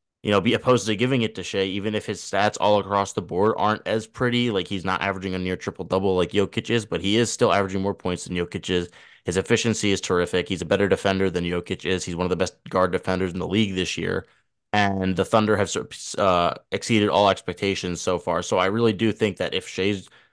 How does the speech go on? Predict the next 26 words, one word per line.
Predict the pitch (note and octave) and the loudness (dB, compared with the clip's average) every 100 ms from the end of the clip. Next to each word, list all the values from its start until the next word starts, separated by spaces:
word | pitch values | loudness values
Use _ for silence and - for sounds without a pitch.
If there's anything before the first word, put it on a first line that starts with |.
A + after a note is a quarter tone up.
| _ _ _ - | _ _ _ -4
leading | G2 G2+ A2 | 0 2 4
them | A2 G#2 | 2 2
to | G#2 | 0
a | F#2 | 0
number | G2 G2+ | 0 -2
one | F2+ F#2+ | 0 -2
or | G2 | -2
two | F2 G2 F#2+ | -4 -6 -6
seed, | - F#2 G#2+ - _ _ _ _ | -4 -2 -2 -4 _ _ _ _
I, | - - D#2+ | -8 -4 0
I | A2+ | 0
do | A2 E3 | 4 4
see | - B2+ | 4 0
Shai | A#2 A2 G#2 | 2 2 2
having | G2 G2 | 2 0
a | |
legitimate | F#2 G2 G2+ F#2+ F#2 | 2 2 2 0 -4
shot | - F2+ F2 | -4 -4 -4
at | F2 | -6
it. | D#2 | -6
I | - | 0
don't | G2+ A2+ | 2 2
think | A#2+ G#2+ | 0 0
he's | G#2 F2 | -4 -6
the | |
favorite, | F2 G#2+ C#3 E3 F3+ | 0 4 6 4 2